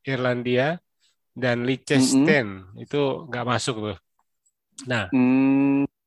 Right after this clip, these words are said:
Speaker 1: sementara itu, eh, babak kualifikasi itu dibagi dalam,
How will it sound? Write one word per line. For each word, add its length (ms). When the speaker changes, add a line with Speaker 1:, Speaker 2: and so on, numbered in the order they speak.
Speaker 1:
sementara 560
itu, 400
eh, 260
babak 400
kualifikasi 720
itu 160
dibagi 800
dalam, 720